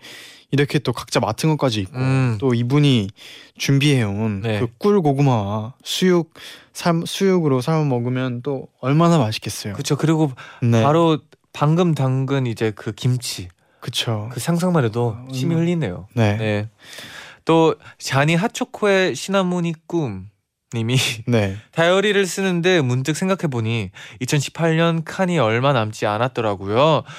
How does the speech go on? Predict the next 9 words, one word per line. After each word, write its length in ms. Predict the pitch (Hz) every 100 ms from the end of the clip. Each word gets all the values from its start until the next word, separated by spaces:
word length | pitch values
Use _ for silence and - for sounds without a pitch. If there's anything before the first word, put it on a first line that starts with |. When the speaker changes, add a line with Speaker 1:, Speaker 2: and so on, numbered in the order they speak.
| - -
Speaker 2:
저는 300 | - 151 156
올해 260 | 135 143 143
안에 320 | 135 135 135 -
꼭 380 | 202 165 _
발리에 960 | - 117 113 113 117 117 127 127 135 143
가서 360 | - 113 107 131
바다를 400 | 120 110 127 127
볼 240 | 120 120 120
거예요. 560 | 165 143 147 180 147